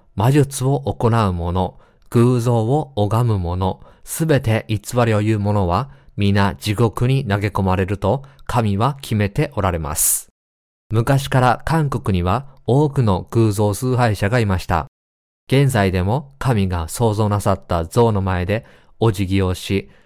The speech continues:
祈りを捧げる人を見かけることが少なくありません。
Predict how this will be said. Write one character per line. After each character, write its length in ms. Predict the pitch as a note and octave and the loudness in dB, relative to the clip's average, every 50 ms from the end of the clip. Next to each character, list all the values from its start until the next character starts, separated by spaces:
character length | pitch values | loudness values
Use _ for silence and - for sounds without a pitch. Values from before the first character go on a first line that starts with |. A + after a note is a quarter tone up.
| _ _ | _ _
祈 220 | - A2 A#2 A#2+ A#2 | -4 -2 0 0 2
り 100 | A#2+ A#2 | 2 0
を 100 | A2+ G#2+ | 0 0
捧 300 | - B2 G#2+ G#2 A2+ G#2+ | -2 -4 -2 -2 -2 0
げ 120 | A2 A2 | 0 0
る 100 | A2 G#2+ | -2 -2
人 300 | - - - G2 F#2 F#2+ | -4 -4 -4 -2 -2 -2
を 60 | G#2 | -2
見 140 | A2 G#2+ G#2 | -4 -4 -2
か 120 | - A2 | -2 -2
け 120 | - - A2+ | -2 -2 -2
る 80 | A2 | -2
こ 100 | G#2 - | -2 -2
と 100 | F#2 G2+ | -2 -2
が 160 | G2 A2 A2+ G#2 | -2 -2 -2 -2
少 200 | - - - B2 | -2 -2 -2 0
な 120 | A#2 A2+ | 0 0
く 140 | - - A2 | 0 -2 -2
あ 40 | G2 | 0
り 100 | F#2+ F2+ | 0 -2
ま 100 | E2+ E2+ | -2 -2
せ 140 | - F#2 F2+ | -2 -2 -2
ん。 120 | D#2+ D2+ | -2 -4